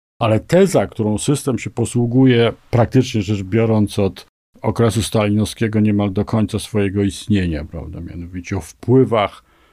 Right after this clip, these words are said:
czy popularności z-, Związku Radzieckiego, jego polityki, o zmianach, które zachodzą, takich, takich, które można na-, określić mianem proradzieckich. No, dawanie sobie rady z tego typu tezami jest bardzo trudne.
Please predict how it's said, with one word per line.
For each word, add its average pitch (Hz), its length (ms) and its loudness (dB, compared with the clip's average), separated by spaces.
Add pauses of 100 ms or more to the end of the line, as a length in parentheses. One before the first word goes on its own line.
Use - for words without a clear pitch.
(300)
czy - 120 -8
popularności 110 1080 0
z-, 92 180 -8
Związku 107 580 -2
Radzieckiego, 98 640 -2
jego 98 220 0
polityki, 95 640 -4
o 98 80 -2
zmianach, 113 540 2
które 92 240 -2
zachodzą, 85 600 -8
takich, - 480 -12
takich, - 320 -10
które - 280 -8
można 95 260 -4
na-, 95 160 -6
określić 98 560 -8
mianem 95 240 -4
proradzieckich. 98 760 -6
No, 98 160 -10
dawanie 104 480 -4
sobie 98 280 -4
rady 90 240 -4
z - 100 -16
tego 98 220 -8
typu - 480 -12
tezami 95 480 -8
jest 107 140 -10
bardzo 107 280 -8
trudne. 120 320 -6